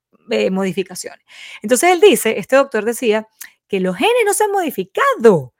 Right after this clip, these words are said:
porque entonces ahorita le queremos echar toda la culpa a la genética. No, lo que se ha modificado es la carga ambiental, y ahí en-,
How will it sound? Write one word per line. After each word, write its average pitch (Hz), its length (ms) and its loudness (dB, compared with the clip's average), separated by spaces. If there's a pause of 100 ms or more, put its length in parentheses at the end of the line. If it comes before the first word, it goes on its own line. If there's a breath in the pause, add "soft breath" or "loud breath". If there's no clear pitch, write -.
(160)
porque 254 180 -2
entonces 269 200 -6
ahorita 370 180 -2
le 381 100 -2
queremos 240 260 0
echar 277 200 -14
toda 285 220 -2
la 277 80 -4
culpa 226 240 -2
a - 20 -4
la 254 120 -8
genética. 208 420 -6 (640)
No, 220 400 -10 (220)
lo 196 100 -8
que 190 80 -14
se 185 120 -10
ha - 20 -6
modificado 233 420 -8
es 233 60 -12
la 262 100 -12
carga 240 260 -8
ambiental, 226 460 -12 (380)
y 185 160 -6
ahí 180 180 -2
en-, 269 140 -6